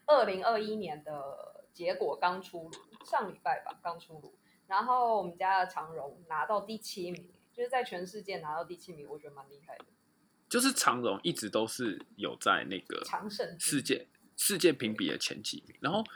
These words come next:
Speaker 2: 比较有趣的是，因为我之前有 follow 很多那种就是飞行相关的 Instagram 账号，然后长-，
Speaker 1: 嗯。
Speaker 2: 只有长荣会被列入就是国外航空公司的讨论范围，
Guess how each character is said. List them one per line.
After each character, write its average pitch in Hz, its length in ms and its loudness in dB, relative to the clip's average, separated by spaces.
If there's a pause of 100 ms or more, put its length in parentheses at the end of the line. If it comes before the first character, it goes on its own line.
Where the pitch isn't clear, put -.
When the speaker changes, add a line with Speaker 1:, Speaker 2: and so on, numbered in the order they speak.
(220)
Speaker 2:
比 120 100 -4
较 190 160 6
有 127 240 4
趣 - 200 4
的 101 120 2
是， - 200 -4
因 170 120 2
为 147 100 4
我 85 60 2
之 123 160 -8
前 117 140 -6
有 95 80 -6
follow 107 340 -2
很 90 140 -14
多 90 240 -10
那 104 60 -2
种 - 180 -4 (260)
就 117 140 -8
是 104 400 -4 (540)
飞 131 260 2
行 - 240 -2
相 101 240 -2
关 101 240 0
的 95 280 -4
Instagram - 540 -8
账 - 280 -4
号， - 240 4 (160)
然 - 120 -4
后 127 160 0 (140)
长-， 123 300 0
Speaker 1:
嗯。 - 120 -14
Speaker 2:
只 160 140 2
有 - 180 0
长 107 380 2
荣 117 100 0 (120)
会 123 100 -2
被 113 160 -2
列 107 280 -2
入 98 280 -6
就 - 160 -6
是 - 340 -10 (760)
国 104 160 2
外 120 120 8
航 92 160 2
空 101 160 -4
公 95 200 -6
司 90 180 -10
的 85 200 -6
讨 - 240 -4
论 92 180 -4
范 - 260 -4
围， - 120 -18